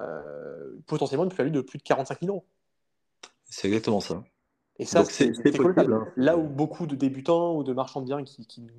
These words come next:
Speaker 1: qui débutent, en général, euh, vont, euh, même pas réaliser la moitié de cette plus-value en réalisant des mois et des mois de travaux.
Speaker 2: Oui, après, c'est, c'est, c'est une méthode. Nous, on est,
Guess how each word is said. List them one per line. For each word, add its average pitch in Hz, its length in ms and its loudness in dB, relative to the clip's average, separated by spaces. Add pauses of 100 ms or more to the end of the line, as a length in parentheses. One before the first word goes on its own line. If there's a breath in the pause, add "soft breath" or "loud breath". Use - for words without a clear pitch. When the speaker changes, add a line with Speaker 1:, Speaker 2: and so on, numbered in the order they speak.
(260)
Speaker 1:
qui - 140 -10
débutent, 175 340 2 (160)
en 120 60 -12
général, 147 400 2 (320 loud breath)
euh, 120 120 4
vont, 170 580 2
euh, - 320 -10
même 131 500 -2
pas 170 80 6
réaliser 135 240 0
la 123 120 4
moitié 165 460 2
de 180 60 -10
cette 139 100 -4
plus-value 139 360 2
en 135 100 4
réalisant 123 320 -4
des 131 140 -10
mois 156 280 0
et - 20 -6
des 139 80 -12
mois 147 120 -12
de - 40 -18
travaux. 190 220 -20 (2500 loud breath)
Speaker 2:
Oui, 127 120 6
après, 120 280 4
c'est, 90 400 2
c'est, 92 440 2
c'est 104 200 2
une 104 100 0
méthode. 107 400 4
Nous, 107 140 -2
on 101 120 0
est, 90 160 0